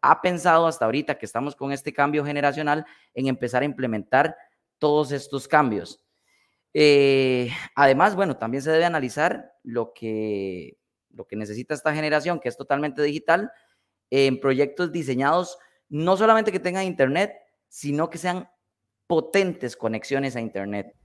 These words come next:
¿Por qué esto? Porque, bueno, estas generaciones prefieren pasar tiempo en casa, ah, prefieren un trabajo híbrido, eh, a distancia. ¿Para qué? Bueno, ya sea para convivir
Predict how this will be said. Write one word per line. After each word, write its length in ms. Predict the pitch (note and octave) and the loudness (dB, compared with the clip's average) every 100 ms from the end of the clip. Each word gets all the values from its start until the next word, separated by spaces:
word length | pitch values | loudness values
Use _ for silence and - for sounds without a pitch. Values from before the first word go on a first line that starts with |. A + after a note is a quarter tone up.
| _ _ - - | _ _ -20 -6
¿Por 220 | - C#3 C#3 | 0 0 2
qué 240 | F3+ G3 | 2 2
esto? 260 | F#3 - A#2+ | 0 -6 -8
Porque, 180 | A2 | -4
bueno, 160 | C#3 D3 | -4 -4
estas 200 | D3 E3 | -4 -4
generaciones 580 | E3 D3+ C3+ D#3+ D#3+ E3+ _ _ _ - | -2 -2 0 0 0 -2 _ _ _ -2
prefieren 480 | D#3+ D#3 D#3 E3 | 0 4 2 2
pasar 400 | - A2 B2+ C3 | -2 0 0 -2
tiempo 440 | - D3 C#3+ - C#3+ | -2 -2 -2 -4 -4
en 180 | C#3+ - | -4 -6
casa, 460 | - E3 - A2 C3+ - _ _ _ | 2 2 2 -6 -6 -18 _ _ _
ah, 560 | A2 A2+ A2 G#2+ G#2 - | 4 4 4 2 0 0
prefieren 440 | A#2+ C3 C#3 D#3 | -2 2 0 0
un 240 | C#3+ C#3+ C#3 | -2 -2 2
trabajo 440 | C#3+ C#3 B2 C#3+ | 4 6 4 0
híbrido, 760 | F3+ E3 D#3 D#3+ D3+ D3+ D3+ B2 | 2 0 0 0 2 2 0 0
eh, 340 | A2+ G#2+ G2+ | -2 -4 -4
a 120 | G#2+ | -4
distancia. 760 | G#2 G#2+ - E3+ F3 D3+ E3 E3 - _ _ _ | -4 -2 0 2 0 -4 -4 -6 -10 _ _ _
¿Para 220 | B2+ B2+ | 2 2
qué? 160 | - F3 | 2 2
Bueno, 260 | D#3 C#3 - A2+ | 4 0 -6 -4
ya 140 | A#2 | -2
sea 200 | C#3+ D3+ | 0 0
para 180 | A#2 G#2+ | 0 -4
convivir 400 | G#2 G2+ A2+ | -8 -6 -6